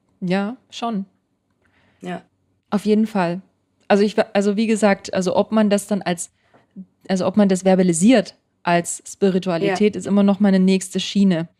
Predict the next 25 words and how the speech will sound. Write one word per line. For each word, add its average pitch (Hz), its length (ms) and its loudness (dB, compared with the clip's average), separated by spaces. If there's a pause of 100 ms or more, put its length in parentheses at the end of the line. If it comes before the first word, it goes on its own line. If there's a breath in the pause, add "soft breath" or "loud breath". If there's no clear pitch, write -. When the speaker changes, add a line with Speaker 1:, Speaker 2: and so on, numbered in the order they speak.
(140)
Speaker 1:
Weil 175 100 -4
ich 175 100 -6
glaub, 180 240 0
viele 208 340 0
wollen 196 160 4
Speaker 2:
Ja. 196 60 2
Speaker 1:
das - 120 -4
gar 185 120 -2
nicht 185 220 -2
hören, 175 240 -2
sondern 175 200 -4
einfach 180 300 -6
spüren 160 380 -10
das 170 220 -8
nur. 160 160 -10 (500 soft breath)
Ähm, 240 180 2
wir 277 100 4
machen 339 220 2
mal 320 60 4
Speaker 2:
Ja. 226 60 4
Speaker 1:
weiter 254 260 2
mit 226 100 2
der 202 80 4
nächsten 202 360 2
These. 170 500 0